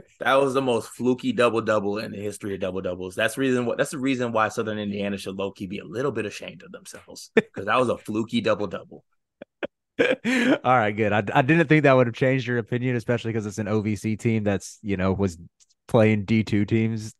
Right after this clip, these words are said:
Speaker 2: uh, two years ago. But yeah, the other takeaway this, that deals with the young, with the young guys, I love that Tom Izzo has already thrown his arm around Jeremy Fears. Um,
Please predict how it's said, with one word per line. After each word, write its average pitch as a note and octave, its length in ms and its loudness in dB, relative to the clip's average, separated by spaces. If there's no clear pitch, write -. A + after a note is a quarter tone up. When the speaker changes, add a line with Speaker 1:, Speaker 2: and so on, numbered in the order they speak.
Speaker 2:
uh, F2+ 240 0
two A#2+ 140 4
years G#2+ 240 4
ago. A#2+ 240 4
But G#2+ 400 -2
yeah, C3+ 220 6
the D3+ 160 4
other B3+ 220 6
takeaway A#3 560 0
this, E3+ 180 -6
that C#3+ 220 -4
deals D3 240 0
with E3+ 120 -8
the D#3+ 80 -4
young, E3+ 340 -4
with C#3 140 -4
the B2+ 80 -2
young D3 180 0
guys, D#3 320 2
I C#3+ 100 4
love B2+ 480 2
that F#3 180 -2
Tom C#3 240 -4
Izzo A#2+ 280 0
has A2+ 140 -2
already A2+ 340 -2
thrown A#2 320 -4
his G#2+ 160 -4
arm G#2+ 240 -2
around A2+ 380 -2
Jeremy G#2 300 -2
Fears. A2+ 540 -4
Um, A2+ 80 2